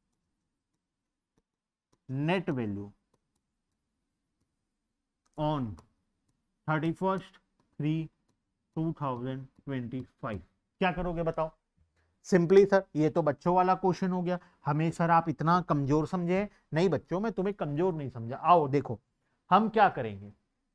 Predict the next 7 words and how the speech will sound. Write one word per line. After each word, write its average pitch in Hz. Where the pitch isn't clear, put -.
हम 214
क्या 170
करेंगे, 120
हमारे 170
पास 147
ग्रॉस 170
वैल्यू, 107